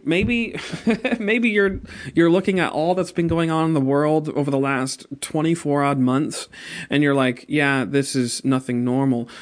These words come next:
or, or, "This is, um, nothing unusual." Um,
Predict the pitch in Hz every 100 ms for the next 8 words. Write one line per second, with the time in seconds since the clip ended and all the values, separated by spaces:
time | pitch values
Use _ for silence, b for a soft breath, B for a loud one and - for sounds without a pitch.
0 | B - 139 - 135 131 143 143 131 120
1 | - - 131 123 120 - _ _ - 147
2 | 143 143 127 120 - 139 135 135 156 151
3 | 123 123 120 B B B - 131 123 123
4 | 123 120